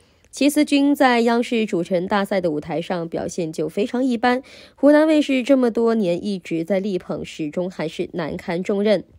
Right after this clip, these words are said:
我想和你唱第四季只是一个开始，两位接班人想要真正的挑起大梁还需要时间，这也从侧面的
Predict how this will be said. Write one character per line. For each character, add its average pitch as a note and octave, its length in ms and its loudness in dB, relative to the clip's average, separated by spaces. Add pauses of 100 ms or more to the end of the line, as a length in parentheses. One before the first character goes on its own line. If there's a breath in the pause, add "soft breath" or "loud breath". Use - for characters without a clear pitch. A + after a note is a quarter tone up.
(960 soft breath)
我 C4+ 140 6
想 A#3+ 320 2
和 B3 140 4
你 C4 140 4
唱 B3 240 0
第 A#3+ 120 -2
四 A#3+ 220 -2
季 G#3+ 240 -4
只 E3 180 -6
是 E3+ 140 -8
一 E3+ 140 -2
个 E3+ 120 -2
开 F#3 280 -4
始， D#3 260 -6 (300 loud breath)
两 G#3+ 160 2
位 G#3+ 120 2
接 C4+ 160 4
班 D#4+ 160 4
人 B3 200 2
想 G3 160 -4
要 D#3+ 80 -2
真 B3 260 -4
正 C#4 180 0
的 F#3+ 140 -2
挑 F3+ 260 -4
起 C#4+ 200 -8
大 G#3 260 -4
梁 E3 220 -6
还 D3+ 200 -10
需 - 140 -12
要 F#3+ 140 -2
时 E3 200 -8
间， G3+ 300 -4 (400 loud breath)
这 D#4 240 4
也 A#3 160 0
从 A3 320 -2
侧 D4+ 300 0
面 C4+ 340 0
的 F#3 180 0